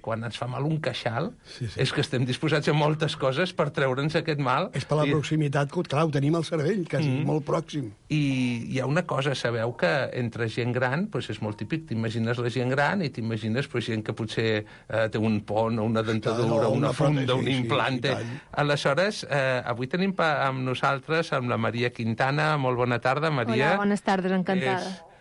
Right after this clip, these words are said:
Speaker 1: odontòloga, que treballes a l'empresa Dental Residency, i et volia preguntar una cosa.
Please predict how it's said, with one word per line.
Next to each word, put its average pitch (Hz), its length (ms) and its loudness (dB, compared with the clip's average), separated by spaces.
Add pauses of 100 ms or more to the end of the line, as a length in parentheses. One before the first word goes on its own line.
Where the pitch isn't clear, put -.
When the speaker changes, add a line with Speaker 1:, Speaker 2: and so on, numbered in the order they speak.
(140)
Speaker 1:
odontòloga, 170 880 2
que 165 160 -2
treballes 139 540 0
a 123 160 4
l'empresa 127 500 0
Dental 135 460 0
Residency, 160 800 0 (420)
i 135 420 0
et 120 140 -2
volia 123 300 0
preguntar 180 400 0
una 104 120 -6
cosa. 117 220 -2